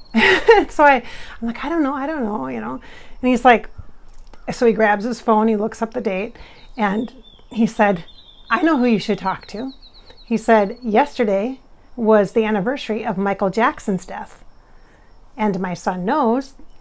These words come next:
that I totally loved M J when I was growing up, childhood, super connected." And I thought, "That must be why I've had his energy around lately in the last week or so." Even when I was driving back from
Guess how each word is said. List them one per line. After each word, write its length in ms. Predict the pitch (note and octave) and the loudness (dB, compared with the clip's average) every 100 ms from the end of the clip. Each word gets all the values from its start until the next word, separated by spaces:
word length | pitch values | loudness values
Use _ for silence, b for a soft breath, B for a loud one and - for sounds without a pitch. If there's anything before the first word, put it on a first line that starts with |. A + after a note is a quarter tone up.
| - | -4
that 120 | B3 | 0
I 500 | G#3+ F3 E3+ E3+ G#3+ - - - | 2 0 0 -4 -6 -12 -20 -18
totally 540 | - A#3 B3 C4 C#4 | -4 4 6 6 2
loved 600 | C4+ C4+ G#3+ G#3 G#3 G#3+ - - - - | 6 6 6 6 2 0 -10 -16 -20 -6
M 300 | A#3+ B3+ C4+ | 0 4 4
J 540 | G3 F#3+ E3+ E3+ F3+ F3+ - | 4 2 0 -2 -6 -10 -10
when 120 | G#3 | -6
I 80 | F#3 | -4
was 140 | F3+ | -4
growing 260 | G#3 G3+ G3 | 0 0 0
up, 200 | F3 - - - - | -2 -4 -14 -18 -4
childhood, 540 | G3+ F#3+ F3+ E3+ E3+ | 2 2 0 -6 -10
super 320 | - A3 A#3 | -4 -4 -4
connected." 720 | A3+ G3 E3+ E3+ - A3 A#3 - b b b b b | -6 -8 -6 -8 -12 -14 -14 -18 b b b b b
And 80 | G#3 | -2
I 120 | G#3 | 0
thought, 300 | - G3+ - - | 2 0 0 -8
"That 240 | - E4 | -4 0
must 220 | E4+ E4+ | 0 -2
be 100 | F4+ | -2
why 340 | D#4 G#3 F#3+ A3 | 0 0 0 0
I've 160 | A3+ A#3 | 2 0
had 260 | - F#3+ | -2 -2
his 140 | G3+ G3 | -2 -2
energy 420 | G#3+ D4+ C4 C4+ | -2 -4 -2 0
around 400 | G#3 G3 F#3+ F#3+ | 0 2 0 0
lately 300 | F#3 G3 F#3 | -4 -6 -6
in 80 | F3+ | -4
the 60 | |
last 380 | F3 F3+ G#3+ - | -2 0 -2 -2
week 220 | G3 C4+ | -4 -2
or 100 | D4+ | -6
so." 380 | C#4 A#3+ F#3 E3 B B B | -4 -2 -2 -4 B B B
Even 300 | C4 C4+ C#4 | -2 2 2
when 100 | C4+ | 4
I 80 | A#3+ | 4
was 140 | A3 A3 | 2 4
driving 320 | A#3 A#3 A3+ | 4 4 6
back 260 | G#3 G#3 | 6 4
from 260 | - G3+ G#3 | 2 -4 -2